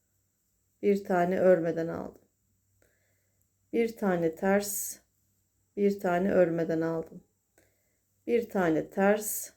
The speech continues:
bir tane örmeden aldım. Bir tane ters ve kenar ilmeğini örerek sıramı tamamladım. Çevirdim modelimi. Kenar ilmeğini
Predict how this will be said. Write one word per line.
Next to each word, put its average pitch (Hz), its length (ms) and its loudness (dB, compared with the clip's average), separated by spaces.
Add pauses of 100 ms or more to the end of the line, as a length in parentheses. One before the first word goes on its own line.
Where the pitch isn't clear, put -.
(320)
bir 196 280 -2
tane 175 300 -2
örmeden 165 540 0
aldım. 165 320 -6 (1700)
Bir 220 220 0
tane 165 360 0
ters 202 640 -2 (840)
ve 175 180 -6
kenar 196 600 0 (720)
ilmeğini 185 580 0
örerek 208 640 2 (720)
sıramı 196 480 0
tamamladım. 156 640 -6 (1300)
Çevirdim 202 540 4
modelimi. 175 600 0 (2000)
Kenar 208 500 4
ilmeğini 202 680 2